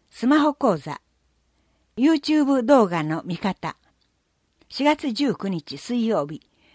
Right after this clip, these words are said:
午前十時から正午。千九百円。締め切り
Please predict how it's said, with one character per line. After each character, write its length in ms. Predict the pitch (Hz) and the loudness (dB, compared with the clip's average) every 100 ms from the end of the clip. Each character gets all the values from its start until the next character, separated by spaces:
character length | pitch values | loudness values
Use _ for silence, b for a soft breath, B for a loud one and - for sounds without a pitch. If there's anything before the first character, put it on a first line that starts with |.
| _ | _
午 160 | 254 311 | -2 0
前 140 | 220 | 0
十 260 | 180 254 247 | -2 0 0
時 140 | 190 | 0
か 180 | - 175 | -6 -6
ら 140 | 156 | -4
正 240 | - 208 151 | -4 -4 -4
午。 180 | 143 - _ _ _ _ _ _ _ | -8 -16 _ _ _ _ _ _ _
千 340 | - 285 160 | 2 2 2
九 220 | - 240 | -2 -2
百 320 | 220 208 - | 0 -4 -6
円。 240 | 151 143 - _ _ _ _ _ _ _ | -12 -12 -16 _ _ _ _ _ _ _
締 160 | - | -2
め 140 | 254 285 | 2 2
切 160 | 240 | 0
り 200 | 208 196 | -2 -2